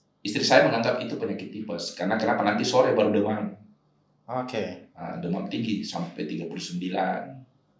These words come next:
Speaker 1: empat puluh, ya. Jadi saya di rumah dirawat oleh istri saya
Speaker 2: Mhm.
Speaker 1: dengan pengobatan tipes itu.
Speaker 2: Yes.
Speaker 1: Hari kelima, demam saya turun.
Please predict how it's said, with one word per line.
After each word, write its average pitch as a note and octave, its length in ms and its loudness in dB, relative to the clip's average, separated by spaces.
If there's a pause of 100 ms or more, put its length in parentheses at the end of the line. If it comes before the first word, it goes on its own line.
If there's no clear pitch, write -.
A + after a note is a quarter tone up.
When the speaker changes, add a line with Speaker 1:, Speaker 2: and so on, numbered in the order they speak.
(140)
Speaker 1:
empat F#2 240 -8
puluh, F#2 640 -4 (260)
ya. - 300 -4 (1040)
Jadi A2+ 180 4
saya D3 260 10
di C#3 120 6
rumah C3 260 2
dirawat B2 560 -2
oleh G2 200 -4
istri - 220 -6
saya - 400 -6 (220)
Speaker 2:
Mhm. A2 640 -14
Speaker 1:
dengan G#2+ 280 0
pengobatan - 760 -4 (460)
tipes A2 420 -4
itu. F#2+ 240 -10 (160)
Speaker 2:
Yes. A#2 280 -8 (1120)
Speaker 1:
Hari F3 320 0
kelima, - 720 2 (960)
demam A2 320 2
saya G#2+ 280 0
turun. G2+ 520 -4